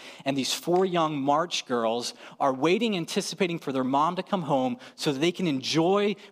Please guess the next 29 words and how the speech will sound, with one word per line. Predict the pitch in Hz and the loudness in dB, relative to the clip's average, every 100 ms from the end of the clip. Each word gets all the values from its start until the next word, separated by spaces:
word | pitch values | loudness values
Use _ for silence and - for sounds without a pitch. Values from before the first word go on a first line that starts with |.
| 127 | -14
brunch, | 120 135 131 113 - - | -2 2 2 0 -6 -2
so | 139 | 0
they | 175 | 0
can | 175 175 | 0 -2
enjoy | 151 143 165 202 | -2 0 2 2
Christmas | 202 - 190 - 170 | 0 -2 -2 -2 -6
brunch. | - 269 226 - | -2 -2 -2 -2
Even | 202 247 214 | 0 2 2
though | 202 202 - - | 2 2 -2 -10
times | - 185 220 190 | -2 0 0 -4
are | |
tough | 185 - 175 175 - | -4 0 2 2 -2
and | 139 | -4
there's | 131 127 | -4 0
not | 175 180 | -2 0
many | 196 185 | -2 -4
gifts | 143 165 160 - | 0 0 0 -2
and | 123 | 0
not | 151 170 | 0 0
many | 180 185 | -2 -4
presents, | 165 - 165 151 160 - - - - - | -4 2 2 2 -4 -6 -10 -16 -20 -2
they | 175 214 | 2 4
are | 214 185 | 2 0
excited | - - - 196 208 208 202 - - | -4 -2 0 2 4 2 2 -4 -4
and | 151 | -2
anticipating | 143 131 - 190 - 202 180 156 | 0 0 -2 -2 0 0 0 0
just | 190 - | -4 -2
being | 170 175 | -2 0
together. | 165 123 117 117 101 | -2 -4 -2 -2 -6